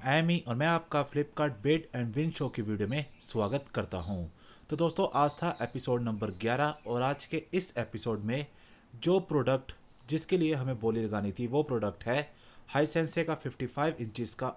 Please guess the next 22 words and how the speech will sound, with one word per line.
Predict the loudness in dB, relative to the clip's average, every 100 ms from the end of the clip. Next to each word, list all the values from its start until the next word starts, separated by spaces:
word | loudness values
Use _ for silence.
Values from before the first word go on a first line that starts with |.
| -2
Ultra | -2 -2 -2 -2 -4
एचडी | -6 -6 -4 -4
स्मार्ट | -2 -2 -2 -2 -2
टीवी, | 0 2 0 -2 -16 -20 -4
जो | 2 2
किसी | 2 -2 -2 0
एक | 0 2 0
विनर | -2 -2
को | -2
मिलेगा | -2 2 2 2 0 -2 -12 -8
और | -6
बाकी | 2 2 2 0
के |
बचे | 0 0 -2 -2
विनर्स | -2 -4
को | -4 -2
मिलेंगे | -2 0 -2
गिफ्ट | -2 -2 -2 0
वाउचर | 0 2 -2 -2
and | -6
सुपर | -4 -4 -4
कॉइन्स। | -4 -6 -6 -8